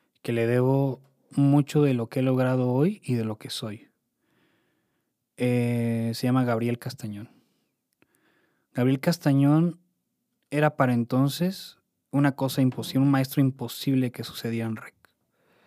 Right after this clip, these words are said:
Yo soy muy fan de Camila y son así, eh, cualquiera de mi generación te podría decir así que hasta se burlaban, ¿no? Así me decían Don Mario, Dom y el señor del pop y cosas así, ¿no? Porque, pues,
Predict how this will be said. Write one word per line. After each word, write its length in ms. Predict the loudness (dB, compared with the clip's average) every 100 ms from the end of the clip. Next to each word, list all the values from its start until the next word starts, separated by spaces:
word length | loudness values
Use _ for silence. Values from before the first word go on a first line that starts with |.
| _ _ _ _ _ _ _ -6
Yo 100 | 2
soy 140 | 4
muy 140 | 4
fan 180 | 4 2
de 80 | 0
Camila 440 | 0 2 2 2
y 80 | -2
son 200 | -4 -4
así, 680 | -4 -4 -2 -2 -2 -4 -8 -14 _ _ _ _
eh, 160 | -18 -16 -20 _
cualquiera 340 | -8 -6 0 0
de 40 |
mi 120 | 0
generación 340 | -2 -6 -6 -6
te 80 | -6
podría 220 | -4 -4
decir 200 | -2 -4
así 180 | -4 -8
que 100 | -8
hasta 180 | -8 -10
se 120 | -10
burlaban, 440 | -8 -6 -4 -4
¿no? 60 | -8
Así 160 | -8
me 100 | -8
decían 280 | -8 -8 -8
Don 160 | -6 -6
Mario, 440 | -4 -4 -4 -6
Dom 320 | -8 -8 -4 -6
y 200 | -8 -14 _ _ _ -12
el 120 | -6
señor 280 | -2 -2 -2
del 180 | -6 -6
pop 420 | -6 -6 -6 -10
y 60 | -12
cosas 380 | -12 -12 -12 -10
así, 160 | -8
¿no? 140 | -8 -8
Porque, 280 | -8 -10 -16
pues, 320 | -20 -20